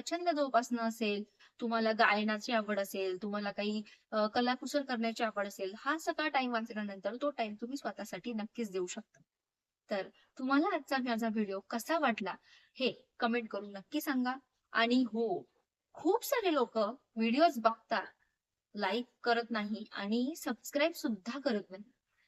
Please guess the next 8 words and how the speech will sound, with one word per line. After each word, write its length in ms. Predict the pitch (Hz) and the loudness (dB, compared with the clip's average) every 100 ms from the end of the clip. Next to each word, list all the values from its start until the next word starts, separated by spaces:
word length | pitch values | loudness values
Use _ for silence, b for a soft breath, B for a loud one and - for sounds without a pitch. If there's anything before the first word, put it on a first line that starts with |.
| _ 226 | _ 0
तर 160 | 226 - - 202 | 0 -2 -10 0
ज्या 200 | 285 339 | 4 4
ज्या 120 | 370 | 4
लोकांनी 380 | 370 294 254 240 262 | 2 2 0 -2 -4
अजूनपर्यंत 520 | 214 277 330 294 262 | -4 -2 0 0 0
सबस्क्राईब 440 | 269 226 - 208 196 | -4 -6 -4 -4 -4
केलं 200 | 202 190 190 | -6 -4 -6
नसेल, 360 | 226 220 180 | -6 -8 -8